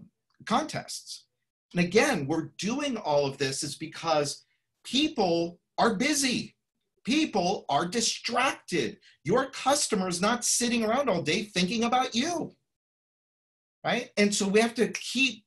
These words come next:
staying in front of 'em and staying in front of 'em, okay? So we take this stuff really seriously. And if you wanna get more referrals, sorry, but these are the things that you've got to do.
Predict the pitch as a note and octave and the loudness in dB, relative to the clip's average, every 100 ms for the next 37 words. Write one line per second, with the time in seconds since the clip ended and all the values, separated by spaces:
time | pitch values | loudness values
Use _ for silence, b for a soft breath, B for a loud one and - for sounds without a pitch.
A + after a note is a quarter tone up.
0 | - - - - A3+ A#3 G#3+ F3+ E3+ - | -8 -4 -4 -2 2 2 2 0 -2 -4
1 | A3+ A#3+ G3 D3 C3+ C#3 - G3 G#3 G3+ | -2 0 0 -2 -4 -4 -2 0 2 0
2 | G3 F3 G3 G#3+ A3 - - - - _ | -2 -4 -2 0 -2 -4 -10 -16 -20 _
3 | _ _ - C#3+ G3+ B B - F3+ G#3 | _ _ -4 -4 -4 B B -4 -4 -2
4 | B3 A#3 A3 - - E3+ E3+ B2 B2+ B2+ | -4 0 0 2 2 0 -2 -4 -2 -2
5 | D#3+ F3 G#3 B3+ C#4 - A#2+ A2+ G#2+ D#3+ | 0 -2 -2 -4 -4 -4 -4 -4 -6 -6
6 | E3+ A3 G#3 E3+ F#3 F#3+ F3 F3 E3 - | -2 0 0 0 -2 -2 -4 -2 -4 -4
7 | G3+ A3+ A2 - - - b b b b | -2 -2 -2 -4 -10 -12 b b b b
8 | b _ _ _ _ _ - - F#3 B3 | b _ _ _ _ _ -8 0 2 4
9 | G#3 B2 D3 F3 - - E3 D#3+ F3 G3 | 2 0 -4 -8 -14 -4 -4 -2 -2 0
10 | G#3 G#3+ G#3+ D3+ D3+ D3+ D#3+ C#3 C#3 C#3 | 2 0 -2 -2 -2 -6 -6 -4 -4 -4
11 | A#2+ A2 - - - D#3 F#3 B3+ B3 - | -4 -4 -8 -12 -10 -8 -8 -8 -8 -10